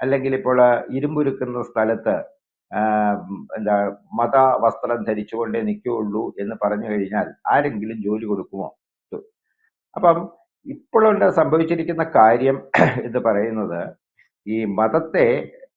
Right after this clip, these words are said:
ആ, സമുദായ അംഗങ്ങളിൽ ഉറപ്പിച്ചു നിർത്താനുള്ള ഒരു ശ്രമമാണ്.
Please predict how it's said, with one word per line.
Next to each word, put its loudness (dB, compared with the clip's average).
ആ, 2
സമുദായ 4
അംഗങ്ങളിൽ 2
ഉറപ്പിച്ചു -2
നിർത്താനുള്ള -4
ഒരു -8
ശ്രമമാണ്. -2